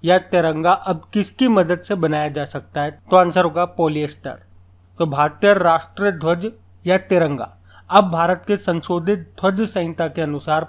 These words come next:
पॉलिएस्टर और मशीनों की मदद से बनाया जा सकता है। तभी केंद्र सरकार ने दिसंबर दो हज़ार इक्कीस में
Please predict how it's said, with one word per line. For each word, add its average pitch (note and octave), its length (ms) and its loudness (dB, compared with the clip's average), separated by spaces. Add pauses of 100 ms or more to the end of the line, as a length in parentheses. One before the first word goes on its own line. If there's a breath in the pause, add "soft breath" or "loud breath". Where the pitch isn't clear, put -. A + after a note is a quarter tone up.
पॉलिएस्टर E3 640 -2
और F3 300 -4
मशीनों E3+ 500 -4
की A3 180 -2
मदद E3+ 340 -2
से F#3+ 160 -6
बनाया D3 340 -6
जा B2+ 160 -12
सकता - 340 -20
है। - 120 -20 (120)
तभी E3 180 2
केंद्र F#3+ 360 0
सरकार F#3 420 2
ने G3 120 0
दिसंबर F3+ 500 2
दो F3 180 2
हज़ार E3+ 220 4
इक्कीस F3 320 -8
में F3+ 140 -6